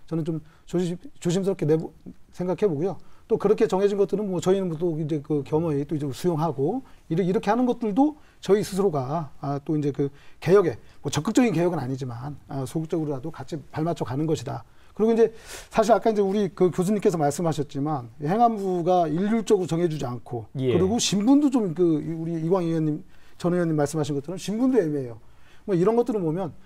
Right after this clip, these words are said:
Speaker 1: 중앙정부가 지방의회를 통제하고 예속화시키기 위한 것들이었다라고 저는 보고 있거든요. 그래서 이제 지방분권을 지-, 더욱더 강화하겠다고 하는데 지방분권에서도 의회가 빠져있는 것들은 계속적으로 지방의회를 중앙정부나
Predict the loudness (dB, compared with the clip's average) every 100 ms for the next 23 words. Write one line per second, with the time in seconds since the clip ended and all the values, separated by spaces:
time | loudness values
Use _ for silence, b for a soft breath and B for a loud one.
0 | b b b 0 2 4 4 2 0 -2
1 | 0 2 4 2 -2 -8 0 2 4 2
2 | 0 0 -2 -4 -8 -8 -4 -2 0 0
3 | 0 0 -2 0 0 0 -4 -4 -4 -2
4 | -2 -4 -2 -2 0 -2 0 -4 0 0
5 | 0 -2 -2 -2 -2 -2 -4 -4 -6 -6
6 | -8 -10 b b b -2 0 2 2 0
7 | b b b b 0 2 0 2 2 2
8 | 0 -2 -6 -16 -8 -2 -2 -2 -4 -2
9 | 0 2 0 -2 -4 -2 0 -2 -2 -2
10 | -6 -8 b b 2 4 4 2 0 0
11 | -2 -2 -6 -6 0 4 4 2 2 2
12 | 2 0 -4 -6 -8 -12 0 0 0 0
13 | 0 0 -2 0 0 0 -2 -2 -8 -16
14 | -20 -10 -4 -4 -4 -8 -12 -12 -4 0
15 | 0 0